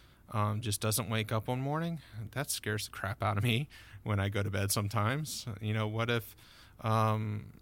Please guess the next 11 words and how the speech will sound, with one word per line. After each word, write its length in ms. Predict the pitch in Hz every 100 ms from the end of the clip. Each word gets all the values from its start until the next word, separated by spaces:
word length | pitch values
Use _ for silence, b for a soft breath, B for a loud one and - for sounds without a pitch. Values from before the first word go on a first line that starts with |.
| -
you 120 | 120
know, 300 | 113 113 113 - 107 104 - - 85
what 160 | 110
if 100 | 117
I 80 | 120
get 160 | 113 113
some 220 | - 110
bad 300 | 101 104 113
diagnosis? 680 | 120 117 110 127 - 98 -
What 160 | 113
if 280 | 117 - -